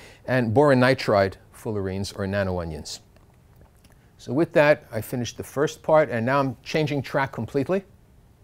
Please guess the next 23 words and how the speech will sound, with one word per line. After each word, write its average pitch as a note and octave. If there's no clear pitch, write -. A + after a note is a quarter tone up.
End C#3+
of G#2+
one, A#2
start G#2+
of -
two. A#3
Ultra E3
high, C#3
uh, B2
bioproductivity B2
from F#2+
algae. C3+
This C#3+
is A2
done C#3+
in A#2+
collaboration B2+
in G#2+
my B2+
department D3
with A2
Yair A2
Zarmi, B2